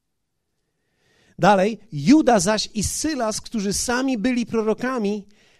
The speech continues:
licznymi kazaniami napominali i umacniali braci. I to jest oczywiście tekst średni. Pozwólcie, że przeczytam go prawidłowo, jak powinno być przeczytane. W zasadzie ten tekst oryginalny mówi tak:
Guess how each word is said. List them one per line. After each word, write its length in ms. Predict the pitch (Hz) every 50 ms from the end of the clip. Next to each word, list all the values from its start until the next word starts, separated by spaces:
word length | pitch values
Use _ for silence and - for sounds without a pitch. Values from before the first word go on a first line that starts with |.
| - -
licznymi 760 | 151 185 214 214 - - - - 254 302 311 285 294 277 294
kazaniami 800 | - 220 240 233 226 196 233 233 226 240 254 254 254 247 233 220
napominali 880 | 220 220 208 - 208 214 208 214 208 208 220 233 240 262 247 226 220
i 60 | 220 214
umacniali 600 | 214 214 214 196 - - 226 220 220 220 220 190
braci. 420 | 180 214 208 190 170 - - 170
I 40 | 165
to 100 | - 220
jest 380 | 214 185 165 160 185 - - - -
oczywiście 380 | - - 208 214 196 - 220 180
tekst 560 | - - 214 214 196 - - - - - -
średni. 540 | - - 208 185 202 202 185 202 208 208 202 - - - _ _ _ _ _ _ _
Pozwólcie, 460 | - 208 190 180 208 233 214 - 226 202
że 140 | 202 208
przeczytam 640 | 202 - - - 208 - - 208 - 214 196 196 190
go 100 | 190 180
prawidłowo, 560 | - 196 196 190 190 180 185 196 202 185 190
jak 180 | 185 180 175 -
powinno 420 | 185 180 190 190 190 190 185 180
być 260 | 165 175 175 165 -
przeczytane. 800 | - - 180 147 - 165 165 190 175 165 165 175 180 156 - - - _ _ _ _ _ _ _ _ _ _ _ _ _ _ -
W 40 | 147
zasadzie 460 | 180 175 - 214 226 226 185 190 180
ten 280 | - 196 180 170 180
tekst 300 | 160 208 214 202 - -
oryginalny 580 | 202 185 170 160 175 185 196 202 202 202 196 196
mówi 220 | 190 190 175 185
tak: 260 | 185 196 180 165 147